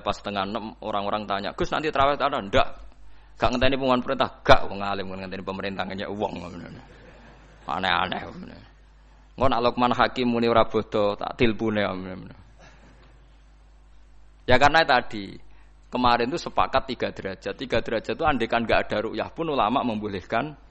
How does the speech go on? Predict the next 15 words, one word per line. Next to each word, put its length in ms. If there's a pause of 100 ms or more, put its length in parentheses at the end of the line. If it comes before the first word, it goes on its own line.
(240)
iftar. 800
Karena 400 (560)
ahli 320
hisab 240
sepakat 560
konsensus 320
itu, 80
sampean 320
baca 240
di 240
Anatut 400
Thalibin 480
yang 80
di 160
bab, 240